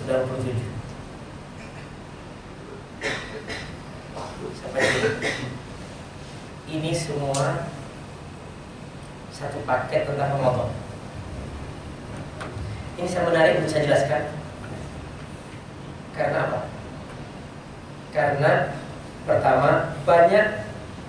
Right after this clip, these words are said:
orang, orang Islam pahamnya, ya Ramadan puasa saja. Amal ibadah lain,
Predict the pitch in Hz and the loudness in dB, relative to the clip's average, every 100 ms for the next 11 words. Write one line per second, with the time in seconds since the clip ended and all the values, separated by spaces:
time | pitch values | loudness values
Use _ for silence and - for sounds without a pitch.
0 | - - - - - - - - - - | -12 -12 -10 -8 -6 -8 -10 -12 -12 -12
1 | - - 622 605 - - - - - - | -12 0 8 10 10 6 4 -2 -8 -12
2 | - - - - - - - - - - | -12 -12 -10 -10 -12 -12 -12 -12 -12 -4
3 | - 147 - - - - - - - 147 | 0 2 2 2 6 8 6 4 4 6
4 | - - - - - - - - - - | 4 6 4 4 -2 -8 -10 -10 2 6
5 | 285 262 214 208 269 - - 262 - - | 8 10 10 10 10 8 8 8 10 8
6 | - - - - - - - - - - | 6 4 6 4 2 -4 -10 -12 -12 -12
7 | - - - 226 233 220 208 202 185 - | -12 -6 4 8 10 10 10 10 10 10
8 | - - | 6 0